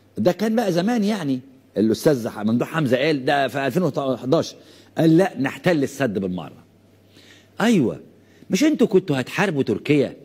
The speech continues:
مش انتوا خدتوا أسرى أتراك، شغلتوهم عندكم بوابين وبتاع في ليبيا؟ مش انتوا طلعتوا قلتوا كده؟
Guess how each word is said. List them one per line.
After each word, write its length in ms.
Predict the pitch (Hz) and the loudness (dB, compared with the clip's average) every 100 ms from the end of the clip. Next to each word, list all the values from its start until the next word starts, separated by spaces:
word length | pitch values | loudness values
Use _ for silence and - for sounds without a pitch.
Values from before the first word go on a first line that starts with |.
| - - _ 131 | -20 -20 _ 0
مش 140 | 170 | 2
انتوا 220 | 302 214 | 2 0
خدتوا 500 | - 233 - 175 190 | 0 -2 0 0 0
أسرى 320 | 196 156 143 | -2 -2 -2
أتراك، 640 | 131 139 143 151 - - - _ _ _ | 0 2 2 2 -2 -12 -14 _ _ _
شغلتوهم 600 | - 190 202 196 277 233 | -2 0 2 2 2 2
عندكم 360 | 151 131 190 156 | 0 0 2 2
بوابين 520 | 135 127 135 151 139 | 4 4 2 2 0
وبتاع 540 | 113 98 135 139 123 | -2 0 0 0 -2
في 80 | - | 2
ليبيا؟ 400 | 302 277 139 90 - - _ | 2 4 0 -4 -16 -20 _
مش 100 | - | 0
انتوا 200 | 254 202 | 0 2
طلعتوا 280 | 202 240 233 | 0 2 4
قلتوا 180 | 233 196 | 2 2
كده؟ 260 | 220 208 | 0 0